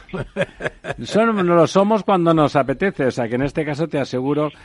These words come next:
que es verdad que nos suscitas, nos suscitas, eh, la razonable admiración por alguien que ha hecho esfuerzo por saber algo en la vida,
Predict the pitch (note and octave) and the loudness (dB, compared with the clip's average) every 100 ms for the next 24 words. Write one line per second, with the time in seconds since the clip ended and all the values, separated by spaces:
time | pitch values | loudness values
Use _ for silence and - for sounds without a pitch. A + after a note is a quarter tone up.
0 | - - C#3+ C3 C#3 C3+ C#3 C#3 C3 B2+ | -20 -4 -2 0 0 2 0 -2 -2 -2
1 | A#2+ A#2+ G#2+ - B2 A#2+ B2+ A#2+ - A#2+ | -4 -6 -8 -4 -6 -2 -4 -4 -8 -6
2 | B2 A#2 A#2 G#2+ - A#2+ C3 C3 B2 G#2 | -6 -6 -8 -10 -8 -6 -2 0 0 -2
3 | A#2 A2 G#2+ G#2 G2+ A2 - A#2 B2+ C3 | -6 -4 -4 -6 -4 -6 -4 -2 0 0
4 | B2 B2 A#2 B2+ B2 B2 A2+ A#2 A#2+ G#2+ | 0 -2 -4 -4 -6 -6 -6 -8 -10 -8
5 | A#2 A2 A#2+ A2+ A2 A2+ A2+ - B2+ G#2+ | -8 -6 -6 -6 -6 -8 -10 -4 -4 -2
6 | B2+ A#2 F#2+ A2 A#2 A#2+ B2 A#2+ A#2+ B2 | -6 -6 -8 -4 0 0 0 -2 -4 -4
7 | A#2 A#2 A#2+ C3 C#3 | -2 0 0 0 -2